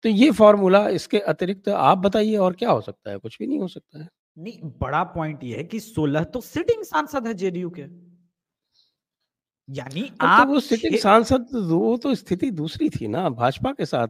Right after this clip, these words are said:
Speaker 1: आए थे, वो तो मोदी के
Speaker 2: नहीं, वो
Speaker 1: सांसद
Speaker 2: ठीक
Speaker 1: हैं।
Speaker 2: है, इसका मतलब तो जदयू में टूट, छह सांसद तो इसी वक्त टूट जाएंगे। बोलेंगे, "जब हमको टिकट ही नहीं मिलेगा, जब मेरी राजनीति ही समाप्त हो जाएगी, तो जदयू में रह के अचार डालेंगे।"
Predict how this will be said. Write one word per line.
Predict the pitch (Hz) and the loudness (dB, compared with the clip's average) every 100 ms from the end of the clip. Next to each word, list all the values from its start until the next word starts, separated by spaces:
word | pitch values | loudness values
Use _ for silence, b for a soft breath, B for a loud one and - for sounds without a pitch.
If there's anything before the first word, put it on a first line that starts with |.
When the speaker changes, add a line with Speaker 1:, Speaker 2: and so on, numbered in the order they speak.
| 110 | -4
Speaker 1:
आए | 101 | -6
थे, | 95 196 | -6 -6
वो | |
तो | 208 220 | -2 0
मोदी | 202 254 269 | 2 4 2
के | 214 | 0
Speaker 2:
नहीं, | 180 | 0
वो | 165 190 | 0 0
Speaker 1:
सांसद | 151 | 0
Speaker 2:
ठीक | 330 202 | 0 -2
Speaker 1:
हैं। | |
Speaker 2:
है, | 127 | -8
इसका | - 196 143 - 294 | -10 -10 -8 -2 -2
मतलब | 254 247 277 285 | -2 -4 -6 -6
तो | 294 | -8
जदयू | 196 180 156 202 | -6 -6 -2 -2
में | 294 277 | -2 -2
टूट, | 277 320 - | -4 -10 -12
छह | - - - 262 | -20 -10 0 0
सांसद | 269 247 262 269 302 | 2 0 0 -2 -6
तो | 320 | -6
इसी | 311 427 | 2 4
वक्त | 415 403 | 4 0
टूट | 294 233 | -4 -2
जाएंगे। | 214 190 175 - _ _ _ _ _ - | -4 -6 -12 -18 _ _ _ _ _ -6
बोलेंगे, | 240 302 311 | -4 -4 -4
"जब | 285 | -6
हमको | 226 285 311 | -6 -8 -10
टिकट | - 240 262 330 | -8 -8 -4 -2
ही | 311 | 0
नहीं | 349 330 | -2 -4
मिलेगा, | 254 196 160 117 76 80 _ _ _ _ | -6 -8 -12 -14 -20 -20 _ _ _ _
जब | 147 | -6
मेरी | 277 294 302 | -2 -2 -2
राजनीति | 262 240 220 233 311 415 | 0 -2 -2 -8 -6 -6
ही | 392 | -6
समाप्त | 285 254 214 - | -4 -2 -2 -4
हो | 170 | -8
जाएगी, | 151 233 | -10 -10
तो | 339 294 | -8 -4
जदयू | 214 233 311 | -4 -4 -4
में | 320 | 0
रह | 302 | 0
के | 302 | 0
अचार | 294 269 349 | -4 0 -2
डालेंगे।" | 359 262 180 135 | -2 -6 -12 -20